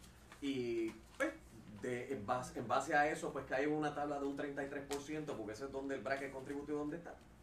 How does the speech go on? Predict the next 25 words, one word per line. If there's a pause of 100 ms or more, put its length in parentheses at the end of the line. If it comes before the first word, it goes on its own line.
(360)
¿Qué
pasa?
Viene
el
gobierno
de
aquí
a
dos
años, (480)
baja
las
contribuciones
para
emparejarse
a
Estados
Unidos
y
las
bajan
al
veinte
por
ciento.